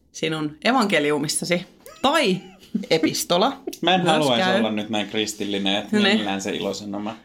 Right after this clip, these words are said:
Speaker 1: Okei, pelkkä ilosanoma sitten. Ateistinen ilosanoma. <laughs> Niin, niin, tota, niin joo, totta kai mä olisin niinku valmis, mutta ei, ei, se, se ei valitettavasti mene ihan noin. Että sitä pitää lähteä käsittelemään jostain ko-, kohdasta sitä häpeää. Ja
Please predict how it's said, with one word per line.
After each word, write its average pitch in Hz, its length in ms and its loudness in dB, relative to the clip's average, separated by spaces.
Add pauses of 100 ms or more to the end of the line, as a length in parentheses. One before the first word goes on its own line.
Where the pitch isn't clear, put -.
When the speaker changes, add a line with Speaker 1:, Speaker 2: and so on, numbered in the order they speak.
(120)
Speaker 1:
Okei, 320 220 -6
pelkkä 240 320 -4
ilosanoma 160 460 -6
sitten. 247 460 -4 (680)
Ateistinen 196 600 -2
ilosanoma. 185 460 -2
<laughs> 202 60 -2 (720)
Niin, 180 220 2
niin, 170 100 0
tota, 165 420 0 (380)
niin 202 260 0
joo, 302 280 2
totta 214 260 -2
kai 240 200 2
mä 147 140 -2
olisin 143 260 -4
niinku 147 220 -4
valmis, 143 340 0
mutta - 160 -6
ei, 175 260 0
ei, 180 80 0
se, 175 320 0
se - 180 -2
ei 185 140 2
valitettavasti 185 640 0
mene 165 200 2
ihan 156 260 -4
noin. 147 220 -2
Että 175 100 -6
sitä 165 140 -2
pitää 165 200 2
lähteä 170 220 -4
käsittelemään 165 600 -4
jostain - 320 -6
ko-, - 280 -14
kohdasta - 460 -4
sitä 160 200 -6
häpeää. 190 540 -4 (340)
Ja 170 180 0